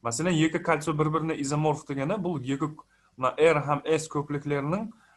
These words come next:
ә, элементтері арасында өзара бір мәнісілі сәулелену орнатылды дегенді аңлатады. Так. Кальцо гомоморфизмін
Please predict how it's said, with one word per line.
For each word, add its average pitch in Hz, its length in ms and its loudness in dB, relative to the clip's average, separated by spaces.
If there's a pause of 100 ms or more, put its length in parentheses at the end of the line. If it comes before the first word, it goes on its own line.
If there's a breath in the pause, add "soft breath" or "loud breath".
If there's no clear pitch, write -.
(120)
ә, 107 200 -2
элементтері 160 560 2
арасында 160 480 4
өзара 147 320 0
бір 143 160 -2
мәнісілі 139 460 -4 (260)
сәулелену 143 800 0
орнатылды 139 640 0
дегенді 110 320 -4
аңлатады. 92 640 -6 (3000)
Так. 110 360 0 (2000 loud breath)
Кальцо 156 600 6
гомоморфизмін 156 1500 4